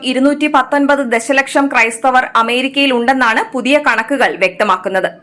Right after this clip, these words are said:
ആഗോളതലത്തിൽ ക്രൈസ്തവരുടെ എണ്ണം സംബന്ധിച്ച വിശദമായ റിപ്പോർട്ടാണ് പുറത്തുവന്നത്. നൂറ്റി എൺപത്തിയഞ്ച് ദശലക്ഷം ക്രൈസ്തവ വിശ്വാസികളുമായി ബ്രസീലാണ്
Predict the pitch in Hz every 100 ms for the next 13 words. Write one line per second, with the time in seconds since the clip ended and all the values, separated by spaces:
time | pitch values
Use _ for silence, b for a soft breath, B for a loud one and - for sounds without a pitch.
0 | - - _ - - 285 302 359 381 392
1 | 349 320 320 320 311 254 262 330 311 311
2 | 302 277 262 269 269 247 247 254 254 240
3 | 240 262 277 277 277 269 220 220 262 262
4 | 226 247 - 196 202 202 190 185 - -
5 | _ _ _ - 285 294 330 320 320 320
6 | 320 320 269 269 285 285 - 277 277 254
7 | 233 233 285 285 294 285 269 285 269 269
8 | 247 240 208 208 - 285 269 233